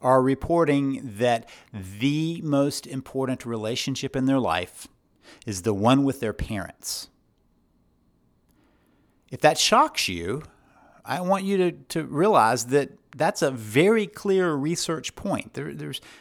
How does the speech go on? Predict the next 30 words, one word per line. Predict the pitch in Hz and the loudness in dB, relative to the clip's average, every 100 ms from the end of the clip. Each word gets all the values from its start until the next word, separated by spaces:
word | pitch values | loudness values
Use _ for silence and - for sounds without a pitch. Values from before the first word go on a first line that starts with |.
| _ | _
we're | 135 | 4
not | 180 175 - | 4 4 2
trying | 175 180 151 | 2 2 0
to | |
guess | 101 85 135 151 | -4 -2 0 0
that. | 123 113 | -2 -4
It's | 143 | -2
not | 165 143 | -2 0
a | |
slight | - 139 139 151 | -2 0 -2 -2
bit. | 110 110 | -6 -6
It's | 143 - | -6 -2
a | 135 | -2
vast | 101 98 147 208 202 - | -4 -4 0 0 0 -2
majority | 151 131 143 185 185 160 | -6 2 4 4 2 -2
of | 151 143 | -6 -10
kids | - 180 151 | -8 -8 -8
reporting | 120 147 - 180 165 120 | -6 -8 -2 0 0 -2
that. | 101 85 - _ _ _ _ _ _ _ _ - - | -4 -8 -12 _ _ _ _ _ _ _ _ -20 -20
So | - 160 | -4 4
now | 151 | 6
let's | 147 143 | 6 4
back | 110 113 110 | 2 -2 0
up | 117 - | -2 -2
to | 117 | -6
Hawaii. | 107 107 95 82 92 - _ _ _ _ _ _ _ _ _ - | -6 -4 -4 -6 -12 -16 _ _ _ _ _ _ _ _ _ -4
One | 123 147 | 4 4
of | 147 | 4
the | 117 | -2
core | - - - 180 185 190 | -4 -8 2 4 6 4